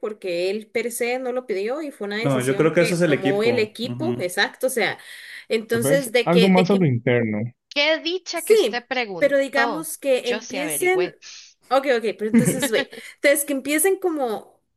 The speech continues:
Speaker 1: a decirle como, "Ay, es que Norris", bueno, pero es que él no fue el que lo pidió, <laughs> o sea,
Speaker 2: Ujú.
Speaker 1: fue el equipo. Y, y ya, pues, pues ya es otra cosa, digamos, si a uno le parece que el equipo,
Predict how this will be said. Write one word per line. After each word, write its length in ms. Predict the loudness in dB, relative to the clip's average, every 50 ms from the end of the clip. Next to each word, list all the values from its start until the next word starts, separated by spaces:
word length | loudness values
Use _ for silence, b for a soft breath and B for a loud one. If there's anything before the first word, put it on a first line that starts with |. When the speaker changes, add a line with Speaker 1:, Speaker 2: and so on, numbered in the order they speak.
| _ _ _ _ -2
Speaker 1:
a 140 | 2 2 2
decirle 340 | 2 2 0 0 0 -2
como, 180 | -2 -2 -2 0
"Ay, 240 | 0 2 0 0 -2
es 80 | -6 -8
que 80 | -8 -8
Norris", 280 | -8 -8 -8 -10 -10
bueno, 760 | -12 -16 -16 -8 -4 -2 -2 -2 -2 0 2 2 2 0 0 0
pero 140 | 0 0
es 180 | 0 0 -4 -4
que 240 | -2 0 2 2 2
él 220 | 2 2 2 2
no 140 | 0 0 -2
fue 180 | -2 -2 -4 -4
el 120 | -2 -4
que 100 | -4 -4
lo 160 | -4 -4 -8
pidió, 580 | -10 -12 -10 -6 -4 -4 -2 -4 -4 -8 -12 _
<laughs> 40 | -8
o 80 | -6 -6 -2
sea, 340 | 0 2 2 2 2 0 -6
Speaker 2:
Ujú. 140 | -14 B B B B B B
Speaker 1:
fue 400 | -18 -6 -2 0 0 2 2 0
el 100 | 0 0
equipo. 680 | -2 -4 -4 -8 -4 -2 -2 -2 -4 -12 -18 -18 -18 _ _ _ _ b b b b b b b b _ -8
Y, 580 | -6 -4 -2 -2 -2 -2 -4 -6 -8 -12 _ _ _ _ _ _ _ _ _ _ _ _ _ _ _
y 200 | -6 -4 -4 0
ya, 240 | 2 2 2 2 2
pues, 320 | 0 -4 -6 -6 -12 -20 -12 _
pues 120 | -8 -2
ya 140 | 0 0 0
es 120 | 0 0 -4
otra 260 | -4 -4 -4 -6 -2
cosa, 320 | -2 -2 0 0 -2 -2 -2
digamos, 440 | -2 -2 -2 -4 -4 -4 -6 -8
si 80 | -8 -8
a 60 | -8
uno 140 | -6 -4 -2
le 120 | -2 -2
parece 480 | -2 -4 -2 -2 0 -2 -2 -2 -6 -6
que 100 | -4 -4
el 80 | -4 -4
equipo, 760 | -8 -10 _ -8 -6 -6 -6 -4 -2 -2 -2 -2 -2 -8